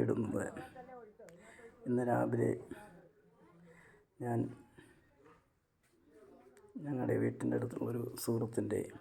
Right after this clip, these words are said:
പുതിയതായി പണി കഴിപ്പിച്ച വീടിൻ്റെ ഗൃഹപ്രവേശന ചടങ്ങായിരുന്നു. അപ്പോൾ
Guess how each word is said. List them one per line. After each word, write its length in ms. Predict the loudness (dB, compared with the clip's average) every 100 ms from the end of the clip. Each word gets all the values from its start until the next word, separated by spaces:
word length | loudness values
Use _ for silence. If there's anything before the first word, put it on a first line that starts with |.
| -20 -20 -20 _ _ _ _ _ -20 -20 _ -6
പുതിയതായി 460 | 0 6 8 8 6 4
പണി 160 | 0 0 -6 -10 -4
കഴിപ്പിച്ച 580 | -4 -4 -4 0 2 4 2 -4 -18 _ -20 -12 -4
വീടിൻ്റെ 480 | -2 0 0 0 -2 -4 -18 -20 _ _ _ -20 -20 -20 _ -20 -20 -20 -20 -20 -20 -20 -20 _ _ -20 -20 -20 _ -8
ഗൃഹപ്രവേശന 1000 | 0 2 2 0 2 2 2 0 0 -2 -6 -12 -20 -20 -16 -2
ചടങ്ങായിരുന്നു. 680 | 0 2 2 0 -2 -4 -8 -12 -16 -18 -20 _ _ _ _ _ -20 -20 -18 -18 -20 -12 0
അപ്പോൾ 220 | 6